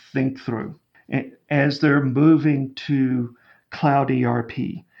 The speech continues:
It's not a bad thing, Sam, and it's actually a, a reduction in, in cost. However,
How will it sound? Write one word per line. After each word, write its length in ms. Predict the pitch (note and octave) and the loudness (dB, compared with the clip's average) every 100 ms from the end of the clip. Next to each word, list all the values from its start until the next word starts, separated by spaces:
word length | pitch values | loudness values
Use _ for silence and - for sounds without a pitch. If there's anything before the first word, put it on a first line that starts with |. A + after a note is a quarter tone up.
| - | -6
It's 200 | E3+ D#3+ | -4 0
not 200 | A3+ D4+ | 2 2
a 80 | A3+ | 2
bad 360 | D#3+ G#3+ F#3 | 2 2 0
thing, 380 | - B2 A2+ F3 _ _ _ _ - | -4 -4 -4 -8 _ _ _ _ -8
Sam, 420 | C#3 C3 C#3+ D#3 - - - | -4 -2 -4 -8 -18 -20 -4
and 280 | C#3 D3 D3 | 0 4 2
it's 160 | D3 | 2
actually 480 | E3 E3+ - E3+ D#3 | 2 2 0 2 4
a, 180 | C#3+ C#3 | 4 2
a 80 | C#3+ | 0
reduction 500 | C3+ A#2+ D3+ D#3 D3 | -2 2 2 2 -2
in, 220 | C3+ C3+ | -2 -4
in 160 | C#3 B2 | -4 -6
cost. 520 | - F#3 C#3+ C3+ - _ _ | -2 0 0 -4 -10 _ _
However, 880 | - E3 E3 E3 E3 D#3 E3 D#3+ | -4 0 4 4 4 4 2 0